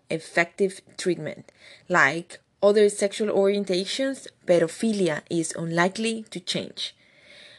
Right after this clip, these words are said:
The goal of treatment, therefore, is to prevent someone from acting on pedophile urges, either by decreasing sexual arousal around children or increasing the ability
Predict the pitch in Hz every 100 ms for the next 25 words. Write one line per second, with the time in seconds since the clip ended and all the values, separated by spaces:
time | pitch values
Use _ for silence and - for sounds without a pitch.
0 | _ 220 220 220 269 330 359 330 320 -
1 | 214 196 214 208 214 185 185 - 175 196
2 | 208 - - - 196 - - 190 180 160
3 | 156 165 180 226 - - - - - 202
4 | 214 175 156 160 180 - 160 160 - -
5 | 170 196 208 - 151 151 156 _ _ -
6 | 165 160 180 175 165 160 151 - 156 139
7 | - - - - - - - 196 185 175
8 | 165 156 160 - 208 233 - 269 254 277
9 | 269 - 262 - 214 196 208 254 - 302
10 | 311 320 _ _ _ _ - 175 175 170
11 | 170 170 - 277 294 330 320 _ 202 214
12 | 233 285 480 _ - - - - - 370
13 | - 294 277 277 269 247 220 180 170 233
14 | 214 175 156